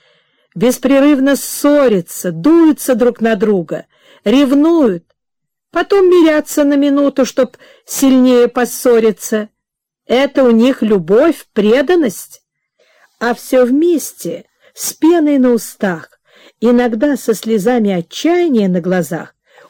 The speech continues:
упрямо называют счастьем.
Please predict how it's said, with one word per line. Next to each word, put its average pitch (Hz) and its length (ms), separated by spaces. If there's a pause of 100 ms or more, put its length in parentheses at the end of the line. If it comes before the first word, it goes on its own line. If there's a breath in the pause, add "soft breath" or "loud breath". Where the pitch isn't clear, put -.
упрямо 330 480
называют 277 640
счастьем. - 1000